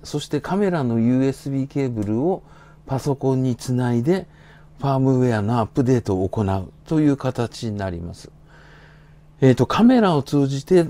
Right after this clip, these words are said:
えーと、こちらのレンズの方に通信をするわけですね。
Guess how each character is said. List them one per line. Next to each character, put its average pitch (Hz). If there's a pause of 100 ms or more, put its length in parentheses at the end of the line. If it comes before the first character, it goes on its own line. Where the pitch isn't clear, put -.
え 117
ー -
と、 107
こ 113
ち -
ら 131
の 117
レ 135
ン 127
ズ 110
の 101
方 104
に 113
通 127
信 110
を 104 (100)
す -
る 113
わ 117
け 110
で 82
す 80
ね。 170